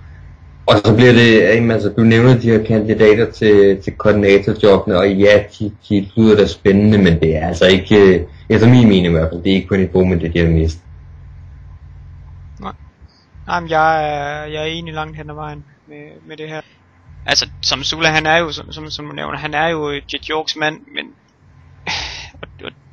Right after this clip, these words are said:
Speaker 2: ligesom ret vel klar til at rette ind og sige, "Ej, ej, sir," og acceptere, at det måske er lidt mere topstyret end, end, end mange andre steder, men det er meget, de har,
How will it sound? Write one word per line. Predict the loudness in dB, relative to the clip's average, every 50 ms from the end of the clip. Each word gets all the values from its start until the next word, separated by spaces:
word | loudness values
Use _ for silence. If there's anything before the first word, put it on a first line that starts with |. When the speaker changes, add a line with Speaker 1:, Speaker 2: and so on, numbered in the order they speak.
| _ _ _ -12
Speaker 2:
ligesom | -10 -10 -10 -8 -6
ret | -4 -4 -4 -4
vel | -4 -6 -6 -6 -10 -16 -20 -20 -20 -20 -16 -6
klar | -2 -2 -2
til | -2 -2 -4
at | -4 -4
rette | -4 -4 -4
ind | -6 -8
og | -10 -12
sige, | -12 -10 -6
"Ej, | -6 -4 -4
ej, | -4 -4 -4
sir," | -6 -8 -10 -10 -10 -12 -14
og | -14 -16 -18 -18 _ -20 -20 -20 -20 -20 -20 -20 -20 -20 -20 -20 -20 _ -12 -8
acceptere, | -8 -8 -8 -8 -8 -8 -6 -4 -4 -6
at | -6 -8
det | -12 -14
måske | -12 -12 -10 -8 -6 -4
er | -4 -4
lidt | -6 -8 -12 -14
mere | -12 -10 -10 -10 -12 -14 _ _
topstyret | -16 -14 -14 -14 -16 -18 -18 -16 -16 -14 -14
end, | -16 -18 -20 -20 -20 -20 _ _ _ _ _ _ _ _ -16
end, | -16 -14 -14
end | -14 -10 -8
mange | -6 -6 -6 -4
andre | -6 -6 -6 -8
steder, | -12 -12 -12 -12 -12 -14 -14 -16 -20
men | -20 -20 -20 -20 -20 -20 _ _ _ _ _ _ _ _ _ _ _ _ _ _ _ _ _ -20 -20 -20 -20 -20 -20 -20 -20 -20 -20 -20 -16 -6 -2
det | 0 0 0
er | 0
meget, | 0 -2 -2 -2 -4 -6 -8
de | -14 -14
har, | -14 -14 -14 -14 -14 -14 -16 -20